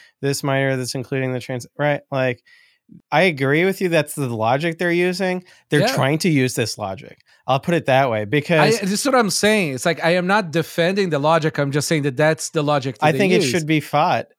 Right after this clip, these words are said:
Speaker 1: No, it's the, it's the logic they're trying to use here.
Speaker 2: Yeah. And this guy is not in U S, right?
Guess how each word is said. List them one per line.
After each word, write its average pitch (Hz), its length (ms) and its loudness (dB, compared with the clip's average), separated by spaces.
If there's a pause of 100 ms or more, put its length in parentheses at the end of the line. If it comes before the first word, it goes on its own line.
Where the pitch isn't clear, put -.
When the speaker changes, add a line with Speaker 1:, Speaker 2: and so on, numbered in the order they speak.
(560)
Speaker 1:
No, 196 200 4
it's 160 200 2
the, 190 240 2
it's 185 240 0
the 185 80 -2
logic 220 380 2
they're 180 100 2
trying 190 380 0
to 175 120 0
use 120 320 -2
here. - 360 -12 (460)
Speaker 2:
Yeah. 139 260 -6 (1120)
And 185 160 0
this 233 180 2
guy 220 200 4
is 247 160 0
not 208 200 4
in 185 80 0
U 165 200 0
S, 120 420 -4
right? 143 380 -2